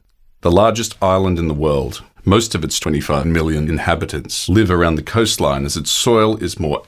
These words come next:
arable and fertile and water more accessible.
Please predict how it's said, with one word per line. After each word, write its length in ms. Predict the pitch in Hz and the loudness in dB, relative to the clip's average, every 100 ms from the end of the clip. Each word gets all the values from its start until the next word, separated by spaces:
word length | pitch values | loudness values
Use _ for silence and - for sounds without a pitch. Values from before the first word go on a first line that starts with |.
| - | 0
arable 420 | 90 95 92 90 | 2 2 0 -2
and 160 | 78 71 | -2 -4
fertile 680 | - 98 90 69 57 58 - - | 0 0 2 0 -2 -6 -12 -4
and 220 | 76 78 | -2 2
water 240 | 95 90 | 2 2
more 280 | 76 85 85 | 2 2 2
accessible. 680 | 78 - 76 - - - | 2 0 0 -2 -4 -8